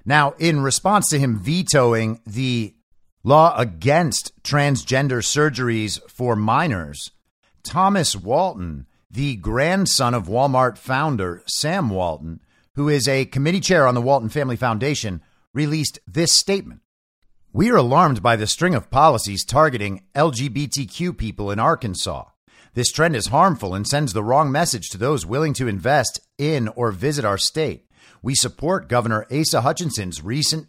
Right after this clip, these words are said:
veto of discriminatory policy and implore government, business, and community leaders to consider the impact of existing and future policy that limits basic freedoms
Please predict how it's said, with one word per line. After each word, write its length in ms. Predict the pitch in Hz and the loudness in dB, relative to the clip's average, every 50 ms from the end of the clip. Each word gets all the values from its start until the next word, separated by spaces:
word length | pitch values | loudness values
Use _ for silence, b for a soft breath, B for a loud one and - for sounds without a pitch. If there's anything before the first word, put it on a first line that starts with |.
| _ - | _ -20
veto 580 | 98 85 87 139 165 160 117 95 95 92 90 b b b b b b | -14 -8 -6 -2 0 0 0 0 0 -2 -4 b b b b b b
of 140 | 113 104 95 | -4 -4 -2
discriminatory 720 | 110 107 - - 180 175 180 185 - - 160 160 151 139 | -4 -4 -2 0 0 0 0 0 0 0 2 2 2 0
policy 520 | 110 147 156 170 180 156 120 - 110 110 | 0 2 2 2 2 2 0 -2 -2 -4
and 100 | 107 104 | -2 -2
implore 360 | 113 110 98 - 131 127 110 87 | -2 -4 -4 -2 -2 -2 -2 -2
government, 600 | 76 - 120 131 139 202 214 214 214 - - - | -2 -2 -2 0 0 0 -2 -2 -4 -8 -8 -4
business, 420 | - 139 165 147 160 165 147 - | -2 -2 -2 -2 -2 -4 -4 -4
and 180 | 156 143 127 - | -6 -6 -6 -6
community 480 | - 127 135 151 190 214 196 202 196 | -6 -4 -2 0 0 0 0 0 -2
leaders 480 | 185 175 208 175 110 82 78 78 - b b b b b b b - | -2 -2 -2 -2 -4 -4 -6 -10 -12 b b b b b b b -6
to 140 | - 170 | -6 -4
consider 420 | - - 165 151 - - 220 233 233 | -2 -2 -2 -2 -2 -2 0 0 0
the 160 | 220 196 175 | 0 0 0
impact 420 | 190 185 139 139 107 98 101 - | 0 0 0 0 0 -2 -2 -4
of 120 | 110 104 104 | -4 -4 -4
existing 500 | 104 87 80 123 160 - - 185 180 156 | -6 -4 -2 -2 -2 -2 -2 -2 -2 -2
and 160 | 117 110 101 | -2 -2 -4
future 280 | - 147 143 - 156 139 | -6 -8 -6 -6 -6 -4
policy 600 | - 151 151 156 147 117 - - 87 87 87 b b b b b | 0 2 4 4 4 2 0 -2 -6 -8 -10 b b b b b
that 220 | - 131 127 123 120 | 0 0 0 2 2
limits 280 | 139 160 147 101 - | 0 -2 -2 -4 -6
basic 480 | 85 87 - 123 135 151 147 - 196 - | -10 -6 -4 -2 0 0 0 -2 -2 -6
freedoms 600 | - - 180 190 185 127 107 98 104 95 - b | -6 -4 -2 -2 0 0 -2 -2 -2 -4 -6 b